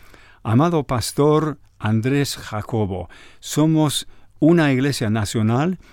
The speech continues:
y estamos más ubicados en el interior del país,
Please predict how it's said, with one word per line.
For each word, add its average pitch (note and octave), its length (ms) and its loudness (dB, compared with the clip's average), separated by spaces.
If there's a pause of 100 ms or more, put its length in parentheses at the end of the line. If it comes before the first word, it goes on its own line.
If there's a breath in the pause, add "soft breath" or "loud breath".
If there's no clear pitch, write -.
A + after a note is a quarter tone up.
(180 soft breath)
y B2 100 -2
estamos B2 500 0
más C#3 240 0
ubicados B2+ 720 -2
en A2+ 160 0
el G#2+ 120 -2
interior A#2+ 760 0
del A2 240 -4
país, A2+ 440 -4